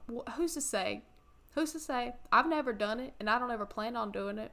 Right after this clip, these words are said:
But if I ever have to do something like that, I guess I'll, I'll call her up.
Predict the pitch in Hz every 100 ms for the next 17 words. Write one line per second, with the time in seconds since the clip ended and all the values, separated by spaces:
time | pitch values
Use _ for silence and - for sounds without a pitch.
0 | - 220 214 208 214 208 214 214 208 220
1 | 254 233 202 202 196 196 196 196 202 226
2 | 220 196 214 202 202 - - - - -
3 | - - - 220 226 233 247